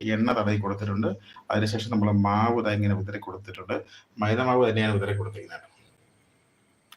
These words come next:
അതിനുശേഷം ഇങ്ങനെ മടക്കി കൊടുക്കുക കേട്ടോ. ഓക്കെ, ഇങ്ങനെ മടക്കി കൊടുത്തതിന് ശേഷം നമുക്ക് ദാ ഇതിന്റെ പുറത്തേക്ക് എണ്ണ ദാ ഇങ്ങനെ തേച്ച് കൊടുക്കാം. ഓക്കെ ഫ്രണ്ട്സ്, അടിപൊളി ഐറ്റമാണ്, എന്നിട്ട് കിടിലം ഒരു ഐറ്റമാണ്. ഇനി നമുക്ക്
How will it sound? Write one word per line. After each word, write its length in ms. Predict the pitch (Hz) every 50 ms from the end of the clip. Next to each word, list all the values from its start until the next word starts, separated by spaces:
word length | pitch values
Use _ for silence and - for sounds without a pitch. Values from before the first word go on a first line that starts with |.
| - _ - - - - - -
അതിനുശേഷം 340 | - 117 117 113 120 123 117 110
ഇങ്ങനെ 160 | 107 110 110 107 104
മടക്കി 260 | 101 107 107 104 104 -
കൊടുക്കുക 260 | - - - - 85
കേട്ടോ. 140 | - - - - - - _ _ _ _ _ _ _ _ _ _ _ _ _ _ _ _ - - - _ - 107
ഓക്കെ, 140 | 110 107 127
ഇങ്ങനെ 180 | 120 120 123 123 120
മടക്കി 200 | 113 110 104 127 127
കൊടുത്തതിന് 260 | 120 117 120 117 117 -
ശേഷം 160 | 113 110 110 123
നമുക്ക് 180 | 120 110 113 113
ദാ 60 | 113 120 -
ഇതിന്റെ 200 | 113 110 113 110 110
പുറത്തേക്ക് 360 | 110 113 - - 107 110 - 120 117 -
എണ്ണ 120 | 117 120 120 113
ദാ 60 | 110 113 - -
ഇങ്ങനെ 200 | 107 110 110 117 110 -
തേച്ച് 200 | 107 101 104 104
കൊടുക്കാം. 260 | 95 87 - 120 - - - - _ _ _ _ _ _ _ _ _ _ _ _ _ _ _ _ _ _ _ _ _ _ _ _ _ _ - - - 107
ഓക്കെ 180 | 104 104 104 104 104
ഫ്രണ്ട്സ്, 260 | 110 120 - - - - - - _ _ _ _ _ _ _ _ _ _ _ _ _ _ _ _ _ _ _ _ _ _ _ _ _ _ _ _ _ _ - - 113
അടിപൊളി 380 | 113 - - 269 277 139 135 127 117
ഐറ്റമാണ്, 280 | 107 104 107 110 107 123 127
എന്നിട്ട് 200 | 123 117 113 110 - -
കിടിലം 220 | 113 117 123 123 120
ഒരു 60 | 110 104
ഐറ്റമാണ്. 280 | 101 101 101 101 110 104 98 -
ഇനി 100 | 117 113 113
നമുക്ക് 220 | 113 110 110 113